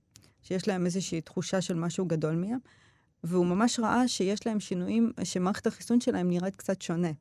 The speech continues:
ההסבר שלו היה, אגב, שכשיש לך מטרה גדולה יותר בחיים, אז אתה, הפלקטואציות של היום-יום, הסטרסים היום-יום, פחות מערערים אותך. יש לך איזשהו איזון כללי כזה.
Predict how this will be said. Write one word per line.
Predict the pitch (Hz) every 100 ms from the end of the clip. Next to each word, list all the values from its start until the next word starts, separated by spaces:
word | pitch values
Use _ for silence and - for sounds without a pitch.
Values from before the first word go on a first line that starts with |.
| _ _ - _ _ _ _ _
ההסבר | 175 165 156 185 277
שלו | - 185 202 370 285
היה, | 185 175 175
אגב, | 170 175 208
שכשיש | - 180 - 196 208
לך | 247
מטרה | 196 175 165 202
גדולה | 196 151 156 196
יותר | 302 226 190
בחיים, | 180 - 165 202 240 - _ _ _ _ _ 180
אז | 170
אתה, | 175 190 185 185
הפלקטואציות | 170 - 175 185 226 - 233 -
של | 180
היום-יום, | 175 190 214 233 214 180
הסטרסים | 175 165 175 - 208 233 - 226
היום-יום, | 202 208 226 254 -
פחות | - - 254 - 240
מערערים | 226 220 226 262 247
אותך. | - - 175 _ _ -
יש | 202
לך | 220
איזשהו | 208 233 190
איזון | 180 180 208 208
כללי | - 175 175 190
כזה. | 190 160